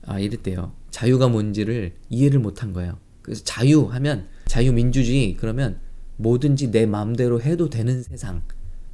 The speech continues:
이렇게 생각을 했다는 거죠. 그렇지 않죠. 자유에는 책임이 따르는 거죠. 마찬가지로 우리에게 예수님의 자유를 주셨어요. 그러나 그 자유에는 책임이 따르죠. 그리고 그 자유로 말미암아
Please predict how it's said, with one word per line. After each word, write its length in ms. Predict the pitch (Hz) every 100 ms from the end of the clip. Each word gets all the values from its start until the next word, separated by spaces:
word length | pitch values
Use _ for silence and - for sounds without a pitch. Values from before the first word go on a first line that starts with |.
| -
이렇게 280 | 131 139 165
생각을 400 | 160 160 165 156
했다는 320 | 139 139 104
거죠. 280 | 90 85 90 - - - - - - - - _
그렇지 280 | - 147 156
않죠. 360 | 95 87 85 - - - - -
자유에는 680 | - 101 107 101 131 202 - - - -
책임이 440 | - 214 240 233 151
따르는 320 | 117 110 87
거죠. 480 | 85 - 92 87 - - - - -
마찬가지로 680 | - 151 143 117 104 92 - - - - -
우리에게 840 | 131 151 143 107 110 120 90 - - -
예수님의 560 | 113 117 - 127 123 131
자유를 420 | - - 123 143
주셨어요. 460 | 135 - 85 - 90 - - - -
그러나 420 | - 123 139 147 139
그 140 | 135
자유에는 680 | - 104 110 95 110 180 - - - - -
책임이 460 | - 269 277 143
따르죠. 440 | 117 98 82 82 - - - - - - - -
그리고 280 | 135 135
그 160 | - 139
자유로 420 | - 113 135 143
말미암아 720 | 123 98 95 92 104 180 160